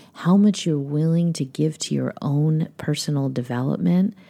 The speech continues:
that is a strength. And most people never take the time to really sit down and think about what it is they want,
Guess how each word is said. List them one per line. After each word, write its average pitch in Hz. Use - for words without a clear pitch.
that 156
is 160
a 151
strength. -
And 151
most 180
people 151
never 143
take 214
the 202
time 147
to 185
really 175
sit -
down 160
and 151
think -
about 139
what 156
it 170
is 170
they 196
want, 131